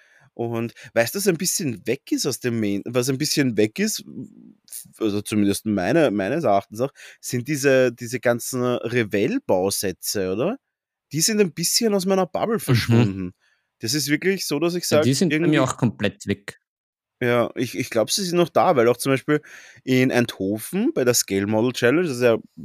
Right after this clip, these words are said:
Speaker 1: ich glaub, wahrscheinlich so der zweitrenommierteste Miniaturenbemalpreis.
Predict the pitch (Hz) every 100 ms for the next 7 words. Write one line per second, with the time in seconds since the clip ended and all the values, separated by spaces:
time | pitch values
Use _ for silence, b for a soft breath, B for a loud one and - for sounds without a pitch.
0 | 92 - - - - 87 107 113 107 110
1 | - 104 101 - 92 90 117 - - -
2 | _ 110 110 104 104 104 110 - 104 101
3 | 92 95 92 107 123 151 156 _ _ _
4 | - 135 117 98 110 123 127 - _ _
5 | _ _ _ _ _ _ _ - 101 92
6 | 104 240 -